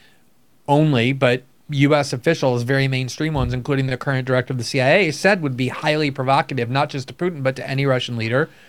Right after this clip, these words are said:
Constant interference in Ukraine since twenty fourteen at least. We played some role in the change of government. No one can doubt that. The Ukrainians did too, but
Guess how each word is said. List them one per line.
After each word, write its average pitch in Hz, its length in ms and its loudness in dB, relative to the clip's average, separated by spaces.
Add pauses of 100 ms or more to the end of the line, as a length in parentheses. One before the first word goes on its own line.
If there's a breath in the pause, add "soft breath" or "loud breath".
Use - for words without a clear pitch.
(480 loud breath)
Constant 170 500 0
interference 147 680 0
in 135 120 -2
Ukraine 156 680 -2
since 139 300 -4
twenty 135 260 -2
fourteen 127 460 -2
at 120 160 -4
least. 180 320 0
We 135 80 -2
played 120 300 -4
some 156 360 0
role 156 440 6 (500 loud breath)
in 143 160 2
the 131 340 4
change 143 260 -4
of 139 100 -4
government. 135 460 0 (100)
No 120 180 0
one 135 160 0
can 135 140 -4
doubt 131 260 2
that. 131 320 0
The 123 80 -4
Ukrainians 127 560 -4
did 120 180 -6
too, 165 240 -2
but 113 160 -6